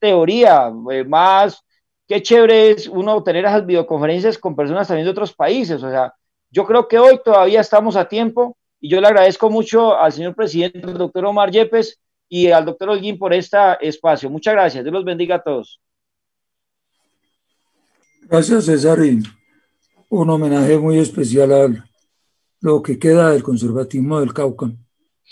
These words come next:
Speaker 2: después de que fue un partido tan, tan esforzado y tan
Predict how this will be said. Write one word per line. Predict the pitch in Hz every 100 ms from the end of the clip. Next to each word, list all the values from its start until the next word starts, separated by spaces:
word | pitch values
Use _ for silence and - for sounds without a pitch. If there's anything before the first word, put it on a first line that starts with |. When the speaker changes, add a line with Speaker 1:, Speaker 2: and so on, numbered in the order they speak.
| - -
Speaker 2:
después | - - 139
de | 147
que | -
fue | 135 139 135
un | 139 139 127 - _ _ _ _ _ _ _ _ _ _ _ _ _ _ _ _ -
partido | 165 117 143 143 143
tan, | 156 127 123 110 95 _
tan | 143 127
esforzado | 117 - 131 - 156 151 147 135 120
y |
tan | 117 120 104 -